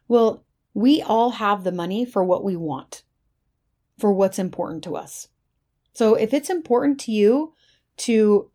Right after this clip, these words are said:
do Blue Apron or HelloFresh food things, then you will work it into your budget. You'll forego other things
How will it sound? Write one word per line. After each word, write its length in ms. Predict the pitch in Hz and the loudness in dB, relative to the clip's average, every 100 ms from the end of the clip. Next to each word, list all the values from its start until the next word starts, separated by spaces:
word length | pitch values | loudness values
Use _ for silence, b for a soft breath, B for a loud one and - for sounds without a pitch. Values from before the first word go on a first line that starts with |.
| 202 | -2
do 280 | 226 226 | 2 2
Blue 320 | 196 208 226 208 | 2 2 4 6
Apron 400 | 196 208 247 240 | 4 0 0 2
or 220 | 190 180 | 4 2
HelloFresh 600 | 196 214 196 - 190 - | 4 2 0 0 -4 -4
food 360 | - 180 220 | -2 0 0
things, 520 | - 240 254 330 - - b b b - | 0 2 2 2 -2 -14 b b b -2
then 220 | 220 202 | 0 2
you 220 | 196 254 | 2 4
will 200 | 247 226 | 6 4
work 220 | 208 208 | 2 0
it 80 | 196 | -2
into 240 | 185 165 | -4 -4
your 120 | 165 160 | -6 -4
budget. 440 | 185 196 - - _ _ | -2 -4 -6 -12 _ _
You'll 220 | 202 208 | 0 0
forego 500 | 208 208 190 202 202 | 2 0 2 4 4
other 320 | - 202 202 | 2 0 0
things 560 | 180 240 214 165 220 - | 0 0 0 -2 -6 -8